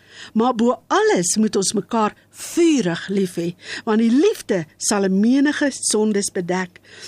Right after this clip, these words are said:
In liefde kan ons gedurig deur in vergifnis teenoor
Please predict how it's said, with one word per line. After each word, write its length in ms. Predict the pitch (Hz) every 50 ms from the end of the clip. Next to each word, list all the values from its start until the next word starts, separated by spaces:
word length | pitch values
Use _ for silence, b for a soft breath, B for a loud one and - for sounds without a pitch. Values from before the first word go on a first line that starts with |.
| B B B B
In 360 | 285 285 311 285 277 254 226
liefde 460 | 190 220 302 381 466 - - - 285
kan 200 | 277 - 240 233
ons 140 | 226 220 -
gedurig 640 | - - 208 175 156 170 233 285 359 415 427 392 - _
deur 360 | - 220 214 214 202 196 190 B B B B 247 B
in 180 | - 226 214 -
vergifnis 760 | 233 220 - - - - 440 440 - - - 285 240 - -
teenoor 380 | - 254 226 220 208 202 -